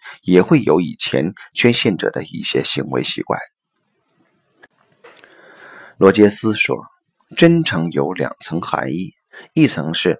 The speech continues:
所说的和所想的是一致的，这叫不欺人；一层是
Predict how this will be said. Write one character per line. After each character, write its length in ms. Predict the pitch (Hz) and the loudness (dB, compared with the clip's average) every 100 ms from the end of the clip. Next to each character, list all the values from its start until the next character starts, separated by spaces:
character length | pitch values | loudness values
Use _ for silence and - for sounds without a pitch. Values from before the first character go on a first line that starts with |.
| - - | -6 -10
所 320 | - 76 50 | -2 -2 -2
说 260 | - 131 | 0 2
的 160 | 131 - | 2 0
和 220 | - 78 | -4 -4
所 220 | 78 85 | -2 -2
想 280 | - - 57 | -2 -4 -4
的 120 | - - | -2 -2
是 160 | - | -2
一 260 | - 67 76 | -6 -10 -6
致 140 | - | -4
的， 120 | 92 - - _ | -4 -8 -14 _
这 140 | - | -6
叫 240 | 67 64 - | -4 -4 -4
不 120 | - | -6
欺 220 | 78 - 98 | -4 -4 -4
人； 140 | - - - - _ _ _ _ - - | -6 -8 -14 -16 _ _ _ _ -20 -6
一 140 | 147 127 | 0 0
层 260 | - - | -2 -4
是 280 | - 73 - | -2 -2 -4